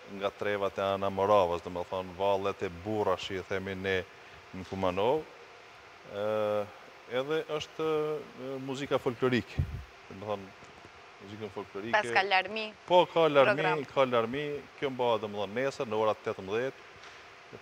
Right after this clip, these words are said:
Speaker 1: për, e, hyrja është falas. E, normalisht i ftoj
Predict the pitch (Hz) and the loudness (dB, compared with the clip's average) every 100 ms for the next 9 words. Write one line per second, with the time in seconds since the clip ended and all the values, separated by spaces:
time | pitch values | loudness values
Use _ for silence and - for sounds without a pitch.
0 | - 120 117 117 117 117 117 113 113 110 | -4 -2 0 2 2 4 2 2 0 0
1 | 110 101 101 113 127 123 107 - - 98 | -2 -6 -8 -4 2 6 6 4 0 2
2 | 90 87 - 113 131 139 - - - - | 2 0 8 10 10 6 2 -6 -14 -20
3 | - - - - - - - 107 110 110 | -20 -20 -20 -20 -20 -20 -14 -8 -6 -6
4 | 110 127 135 131 127 120 - 127 | -6 -2 -2 -2 -4 -10 -6 -4